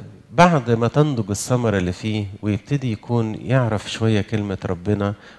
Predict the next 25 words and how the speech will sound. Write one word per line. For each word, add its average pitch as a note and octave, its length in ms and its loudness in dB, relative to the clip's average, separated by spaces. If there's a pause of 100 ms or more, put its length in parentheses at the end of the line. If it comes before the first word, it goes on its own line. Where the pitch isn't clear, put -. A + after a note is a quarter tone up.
وابتدى C3 380 0
يراعي A2+ 580 2
كلمة G#2+ 420 -4
ربنا G2+ 360 -4
في - 120 -10
حياته، B2 520 0 (480)
يجي A#2 160 -2
الشيطان A2+ 480 -2
جنبه A#2 340 -2
كده D3 500 2
ويهمس A#2+ 460 0
في - 80 -8
ودنه C3 380 0
ويقول A#2 320 0
له: A2 100 0
"طوباك، G2+ 680 2 (380)
أنت، A#2+ 460 0 (560)
أنت A#2+ 220 -4
إنسان G2+ 420 -2
رائع، F2 400 -2 (120)
مفيش A2 260 -6
زيك A2 340 0
اتنين A2 240 -8
في - 120 -12
الكنيسة. E2+ 540 -8